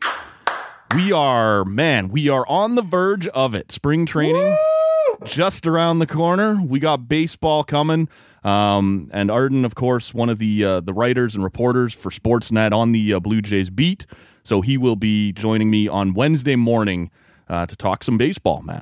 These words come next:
Speaker 1: Looking forward to that.
Speaker 2: And, and I am fired up for that. Like, I, for the, for that pod,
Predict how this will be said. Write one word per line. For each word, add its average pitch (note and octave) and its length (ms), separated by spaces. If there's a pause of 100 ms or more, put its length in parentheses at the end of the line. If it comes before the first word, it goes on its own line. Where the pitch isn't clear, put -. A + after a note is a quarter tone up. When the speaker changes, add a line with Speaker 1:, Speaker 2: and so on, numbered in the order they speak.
Speaker 1:
Looking G2 220
forward C3 220
to G#2+ 40
that. D#2 200
Speaker 2:
And, - 100 (400)
and F3 120
I F#3 120
am G#3 160
fired G3+ 600
up F#3 520
for E3+ 180
that. B2+ 320
Like, C#3+ 160
I, E3+ 140 (760)
for F#3 140
the, D#3+ 180
for - 180
that D#3+ 280
pod, A3 380